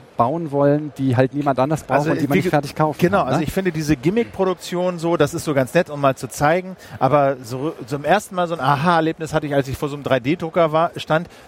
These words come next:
Speaker 2: dessen Bruder se-, ihn ausgedruckt
Speaker 1: Ja,
Speaker 2: hatte.
Speaker 1: ja.
Speaker 2: So, ja, also dass du sagst, ja, druck mir mal noch so einen aus. Und dann druckt er
Speaker 1: Ja.
Speaker 2: dir halt die acht Teile und du machst Metallstangen dazwischen und montierst es so zusammen, fertig ist dieses Ding.
Speaker 1: Ja,
Speaker 2: Ja?
Speaker 1: ja.
Speaker 2: Äh, das fand ich zum ersten Mal, wo du sagst,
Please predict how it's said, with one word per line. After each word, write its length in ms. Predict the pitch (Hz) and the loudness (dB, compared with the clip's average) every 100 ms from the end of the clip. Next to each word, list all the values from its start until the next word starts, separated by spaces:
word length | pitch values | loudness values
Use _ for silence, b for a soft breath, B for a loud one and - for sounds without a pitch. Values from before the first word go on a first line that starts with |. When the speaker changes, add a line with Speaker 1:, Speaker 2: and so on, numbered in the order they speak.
| B | B
Speaker 2:
dessen 260 | 143 - 127 | 0 0 -8
Bruder 300 | 123 180 151 | 0 2 2
se-, 160 | 151 - | 0 -2
ihn 160 | 160 185 | -2 2
ausgedruckt 560 | 156 175 151 127 117 | 2 0 -4 -8 0
Speaker 1:
Ja, 120 | 110 104 | 2 2
Speaker 2:
hatte. 140 | 82 - - 101 | -2 -12 -14 0
Speaker 1:
ja. 200 | 110 113 | 2 2
Speaker 2:
So, 200 | 135 120 | 0 2
ja, 160 | 147 | 2
also 180 | 143 139 | 2 -4
dass 200 | 139 147 | -6 -6
du 60 | 151 | 0
sagst, 220 | 151 143 | 0 2
ja, 140 | 165 | 0
druck 240 | 147 175 190 | 0 -8 -6
mir 100 | 175 | -2
mal 460 | 170 165 165 170 165 | 2 4 2 0 -2
noch 200 | 165 165 | -4 -2
so 140 | 139 | -2
einen 200 | 104 101 | 0 -2
aus. 300 | 98 92 - | -2 -6 -6
Und 60 | 113 | -4
dann 120 | 120 | -2
druckt 260 | 127 180 170 | -4 -2 2
er 60 | |
Speaker 1:
Ja. 140 | 120 107 | 4 4
Speaker 2:
dir 80 | |
halt 160 | 147 143 | 2 0
die 120 | 143 | 0
acht 200 | 135 - | 0 0
Teile 340 | 156 160 208 175 | 0 2 2 -2
und 80 | |
du 80 | 147 | -2
machst 240 | 147 151 143 | -2 -2 -2
Metallstangen 580 | 139 151 - 190 185 | 0 0 0 -8 -4
dazwischen 420 | 175 165 185 170 143 | -4 -6 -8 -10 -12
und 180 | 139 147 | -12 -10
montierst 380 | 143 160 151 | -6 -6 -4
es 100 | 147 | -6
so 80 | 147 | -10
zusammen, 380 | 127 135 151 165 B B - | -14 -2 0 0 B B 0
fertig 320 | 151 147 151 | 2 2 -4
ist 160 | 135 | -6
dieses 300 | 143 127 117 | -4 -4 -2
Ding. 240 | 151 135 85 - | 0 0 -2 -4
Speaker 1:
Ja, 240 | 123 123 110 | 2 2 4
Speaker 2:
Ja? 140 | 123 117 104 B B | 2 2 0 B B
Speaker 1:
ja. 60 | 139 | 2
Speaker 2:
Äh, 160 | 147 143 | 2 2
das 200 | 170 226 | -2 0
fand 180 | 240 226 | -2 -2
ich 80 | 208 | -2
zum 120 | 190 | -4
ersten 280 | 170 214 196 | 0 0 0
Mal, 80 | 175 | -4
wo 60 | |
du 60 | 165 | -2
sagst, 260 | 160 147 | -4 -4